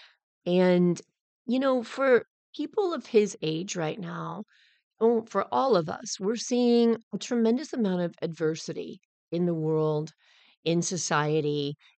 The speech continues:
And this is not a political <laughs> podcast, and I'm not gonna talk politics, but it would be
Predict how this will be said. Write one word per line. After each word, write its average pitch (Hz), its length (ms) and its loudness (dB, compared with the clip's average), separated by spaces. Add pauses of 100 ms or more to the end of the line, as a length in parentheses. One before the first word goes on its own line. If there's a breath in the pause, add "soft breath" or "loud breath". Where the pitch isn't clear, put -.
And 160 180 0
this 202 140 -2
is 247 100 0
not 226 200 4
a 208 40 2
political 233 560 2
<laughs> 294 120 0
podcast, 208 560 8
and 180 100 0
I'm 180 180 4
not 185 200 4
gonna 175 140 -2
talk 175 260 2
politics, 170 720 0 (480 loud breath)
but 240 280 8
it 240 100 4
would 240 280 0
be 247 460 2